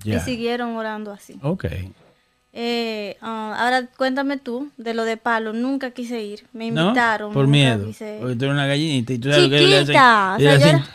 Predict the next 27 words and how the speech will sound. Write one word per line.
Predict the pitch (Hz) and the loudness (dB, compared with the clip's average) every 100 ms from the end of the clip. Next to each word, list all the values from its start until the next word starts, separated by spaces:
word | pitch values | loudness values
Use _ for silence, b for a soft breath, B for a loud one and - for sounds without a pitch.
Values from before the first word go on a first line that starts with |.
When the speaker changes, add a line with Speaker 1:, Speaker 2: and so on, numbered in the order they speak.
| - | -6
Speaker 1:
ellos | 135 151 | 2 4
le | 151 | 6
hacen | 160 143 | 6 4
chifón | 147 117 165 147 117 | 0 2 4 4 2
a | |
la, | 113 117 | -2 -4
a | 123 | -4
la | 120 | -2
gallina. | 120 120 131 240 | -2 0 2 2
Speaker 2:
Acuérdate | - 277 | 0 -4
que | |
los | 285 285 | -4 -2
Speaker 1:
La | 277 | -2
Speaker 2:
santeros | 254 277 262 | 0 0 0
no | 247 | 0
son | 247 | 0
Speaker 1:
sacrifician. | 240 233 | 0 0
Speaker 2:
brujos. | 226 220 208 - 190 _ _ _ | -2 -4 -6 -14 -18 _ _ _
Speaker 1:
La | 120 | -10
sacrifician. | - 120 - 127 107 147 127 120 104 | -4 -4 -4 -4 -2 0 0 -2 -8
Speaker 2:
Los | 110 | -6
santeros | 233 226 220 233 240 | -4 -4 -4 -6 -4
no | 240 233 226 | -4 -4 -4
hacen | 226 - 220 208 | -6 -10 -14 -12
mala, | 208 190 202 | -12 -12 -14
cosa | 196 214 214 | -14 -14 -12
mala. | 208 185 - | -12 -12 -16